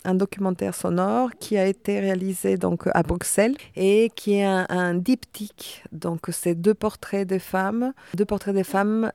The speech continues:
qui, euh, qui sont des femmes de ménage, qui travaillent comme femmes de ménage. Et, et l'une est, euh, colombienne, l'autre est, euh, marocaine. Et en fait, voilà, c'est, c'est, c'est, c'est un documentaire qui rétra-, rét-, qui nous plonge plutôt dans leur, euh,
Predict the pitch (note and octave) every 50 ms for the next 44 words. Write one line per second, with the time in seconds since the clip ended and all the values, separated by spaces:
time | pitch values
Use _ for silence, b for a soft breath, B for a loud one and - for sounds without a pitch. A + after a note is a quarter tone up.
0 | - F#3 - - - G3 G3 G3 F#3 - - F3+ F3 F3 E3+ E3 E3 D#3+ E3 E3
1 | - - - F3+ - - F#3 F#3 F#3+ F3+ F#3 - - - A3+ A3+ G#3 G#3+ G#3 F#3+
2 | F3+ F3 E3+ E3 F3 F#3 F#3 F#3+ G3+ A#3 A#3 - _ - - - - F#3+ F#3 F#3+
3 | G3 - - F3+ E3+ - - G3+ G3+ G3 G3 F#3 F3 E3+ E3+ F3 F3+ G3 G#3 G3+
4 | - A3 - B B B B B B B B B B B - - F3+ F3+ F3+ F3+
5 | F3+ F3+ F3+ F3+ F3+ - - - - F3+ F3 F3+ F3+ F3+ G3+ G#3 G3+ G3+ G3 G3
6 | G3 F#3+ F#3 F#3 F3 E3+ E3 E3 - - F#3+ F#3 F3+ F3+ E3+ F3+ G3 G#3 A3+ G#3+
7 | G3+ G3+ G3 F#3+ - - - G3 - - F#3 F#3 - F#2+ F#3 F3+ F3 E3+ - -
8 | - - - - - - - E3+ E3+ F3 F3 - - F#3 F#3 G3+ A3+ B3 - B
9 | B B B B B B B - G3 G3 G3 G3 F#3+ F#3 F3+ E3+ - G#3 F#3+ -
10 | - F#3 E3+ E3 E3 - - E3+ E3 - - E3+ - - F3 E3 - - F3+ E3+
11 | F3 F3 F3 F3 - - F#3 F3+ F3 - G3+ G3 - - - F#3 F3+ - - -
12 | G3 - - F3+ F3+ F3+ - - - - F3+ F#3 F#3+ G3+ - _ - A3+ A#3 A#3
13 | A#3 A#3 G#3 F#3+ F#3 - - - G3 - _ - G#3 G#3 F#3+ F#3 E3+ E3 D#3+ D#3+
14 | D#3+ D#3+ D#3+ D#3+ D#3+